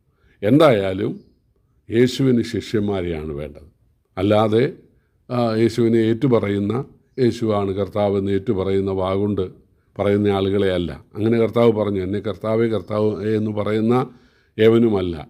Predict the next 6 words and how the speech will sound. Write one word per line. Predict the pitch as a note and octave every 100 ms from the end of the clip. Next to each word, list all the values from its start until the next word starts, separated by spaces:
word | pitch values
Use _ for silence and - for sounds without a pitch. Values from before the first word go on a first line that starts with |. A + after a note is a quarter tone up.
| -
എൻ്റെ | G2 G#2 A2
പിതാവിൻ്റെ | G2+ G2 G2+ G2+ G2
ഇഷ്ടം | F#2 - A2+
ചെയ്യുന്നവനത്തെ | F2 F#2 G2 G2 G2 F2+ A#2
സ്വർഗ്ഗരാജ്യത്തിൽ | - F2+ F#2+ G2 G2+ D3
കിടക്കുന്നത്. | F3 D3+ D#3+ C#3 E2